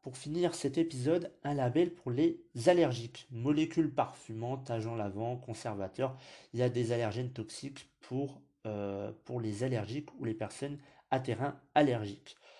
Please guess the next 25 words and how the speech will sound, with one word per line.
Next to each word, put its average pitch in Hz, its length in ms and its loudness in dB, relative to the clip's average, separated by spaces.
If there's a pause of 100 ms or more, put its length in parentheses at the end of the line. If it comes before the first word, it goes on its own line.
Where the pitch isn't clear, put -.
(260)
Pour 254 180 6
les 214 200 6
éviter, 170 500 4
il 143 100 -4
faut - 460 6
le 143 240 6
label, 143 600 6 (460)
euh, 110 380 2 (140)
Ecarf, - 560 2
qui 143 260 2
est 170 240 6
à 110 100 0
rechercher 147 760 -2
sur - 460 -4 (200)
les 113 220 2
étiquettes. 131 680 -2 (600)
Il 113 80 -4
y 131 80 4
a - 260 4
vingt-six 139 560 -6
substances - 720 -10
allergiques 120 720 -6
qui 123 120 -12
sont 123 260 -12 (120)
proscrites, - 840 -6